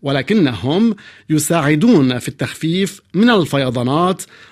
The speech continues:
أو إحياء الأنهار ذات التدفق المنخفض خلال فترات الجفاف. ففي جمهورية تشيكيا، أعادت مجموعة من القنادس تأهيل موقع عسكري في مطلع السنة كانت أشغال التطوير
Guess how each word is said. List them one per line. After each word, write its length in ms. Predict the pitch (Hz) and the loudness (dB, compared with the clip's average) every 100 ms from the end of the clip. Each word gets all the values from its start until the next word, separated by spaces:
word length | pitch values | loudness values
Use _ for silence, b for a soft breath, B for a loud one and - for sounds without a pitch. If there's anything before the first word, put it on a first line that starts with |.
| B | B
أو 180 | 220 220 | 0 0
إحياء 380 | - - 185 160 | -2 -2 -2 -2
الأنهار 760 | 147 151 127 214 139 123 147 147 B B | -2 0 2 2 2 -2 -4 -8 B B
ذات 280 | 120 156 156 | -4 -2 -2
التدفق 640 | 123 139 170 - 156 151 147 | -2 0 0 -2 -4 -2 -2
المنخفض 840 | 139 139 190 - 139 151 151 123 B B B - | -2 0 0 -2 -6 -2 -2 -4 B B B -6
خلال 340 | 196 208 156 | 0 2 0
فترات 420 | 135 127 143 135 | -2 -2 -2 -2
الجفاف. 540 | 135 139 170 110 117 - _ _ _ _ B B | -2 -2 -4 -8 -10 -18 _ _ _ _ B B
ففي 360 | - 127 143 143 | -8 -2 0 2
جمهورية 400 | 127 123 143 165 | 2 0 2 0
تشيكيا، 720 | 147 - 190 180 131 131 190 - B B B - | -2 -4 -4 -4 -4 -2 -4 -8 B B B -4
أعادت 460 | 170 196 220 139 139 | -2 0 0 0 -2
مجموعة 500 | 127 139 180 139 123 147 139 139 - | -2 0 0 0 -2 0 0 -2 -2
من 100 | 175 | 0
القنادس 760 | 190 180 180 156 131 175 - - B B - | 0 0 0 0 -2 -4 -6 -14 B B -8
تأهيل 420 | 170 - 202 226 | -6 0 2 2
موقع 500 | 156 185 190 143 135 | 2 0 0 0 0
عسكري 460 | 120 - 127 151 185 | -2 -4 -4 -2 -2
في 100 | 143 | 0
مطلع 380 | 170 180 147 120 | -2 0 -2 -2
السنة 520 | - - - 110 113 b b b | -6 0 0 0 -8 b b b
كانت 280 | 156 151 143 | 0 0 0
أشغال 300 | 135 110 165 | -2 -2 0
التطوير 680 | 156 135 - 151 175 196 | -2 -2 -4 0 2 2